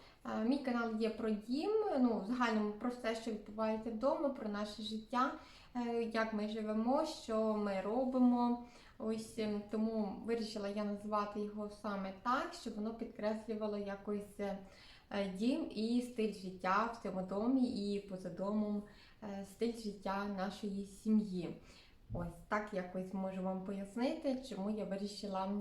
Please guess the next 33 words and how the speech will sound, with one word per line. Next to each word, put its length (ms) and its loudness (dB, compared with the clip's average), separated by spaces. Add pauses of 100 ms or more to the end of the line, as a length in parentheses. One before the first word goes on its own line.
(160)
поміняти 480 2
назву 380 -2
своєму 640 -4
каналу. 520 4
Думаю, 280 8
що 220 -2
на 180 0
цій 160 0
назві 280 2
я 160 0
вже 220 -4
зупинюсь, 580 0
тому 220 0
що, 220 -2 (500)
е, 120 -4
довший 360 -2
час 200 2
я 120 0
вже 140 -4
думала 360 -2
над 200 0
цією 200 4
назвою, 460 2
мені 200 4
якось 320 -2
вона 200 -6
не 100 -4
подобалась. 640 0 (520)
Е, 40 -6 (220)
ну, 80 6
не 160 10
зовсім 360 -2
вона 340 -2